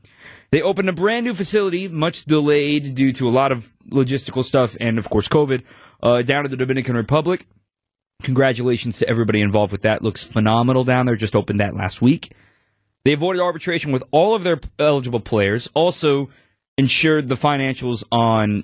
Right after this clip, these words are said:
Devin Williams for his last two years of club control. So that's good news. And now, reportedly, have signed Rhys Hoskins.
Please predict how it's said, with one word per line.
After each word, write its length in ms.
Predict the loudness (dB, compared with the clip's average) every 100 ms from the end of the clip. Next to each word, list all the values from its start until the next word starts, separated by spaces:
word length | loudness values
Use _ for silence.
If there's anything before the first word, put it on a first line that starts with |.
| -2
Devin 380 | -2 0 -2 -2
Williams 300 | 0 -2 -4
for 100 | -2
his 160 | 0
last 260 | 0 0 -2
two 120 | -2
years 280 | 0 0 -2
of 140 | -4
club 260 | -2 -4 -4
control. 600 | -8 -4 0 2 2 -2 _ _ _ _ _ _ _ _ _
So 160 | -2
that's 200 | 0 -2
good 200 | -6 -12
news. 340 | -12 -12 -14 -10 -4
And 100 | -2
now, 480 | 0 2 2 0 -4 _ _
reportedly, 640 | -10 -2 0 2 2 -2 -2 _ _ _ -4
have 120 | -2
signed 480 | 0 0 0 -2 -6 _ _ _ -6
Rhys 480 | -2 0 0 -2 -6 _ _ _ _
Hoskins. 680 | -2 -2 -8 -10 -8 -10